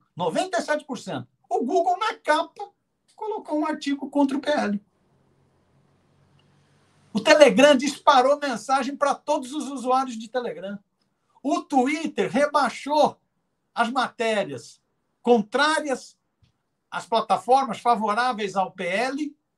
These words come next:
e projetou as matérias contrárias ao P L, chamando de censura. A ditadura do algoritmo do Twitter, né? Então, essa é uma batalha que nós estamos metidos.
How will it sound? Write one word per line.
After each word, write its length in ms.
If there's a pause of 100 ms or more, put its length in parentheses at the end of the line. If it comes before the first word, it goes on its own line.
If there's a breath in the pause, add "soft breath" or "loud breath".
(540)
e 120
projetou 540
as 100
matérias 680
contrárias 600
ao 120
P 120
L, 280
chamando 360
de 60
censura. 720 (1500)
A 280
ditadura 560
do 100
algoritmo 560
do 160
Twitter, 540 (460)
né? 140 (760 soft breath)
Então, 720
essa 320
é 40
uma 200
batalha 720
que 100
nós 160
estamos 240
metidos. 500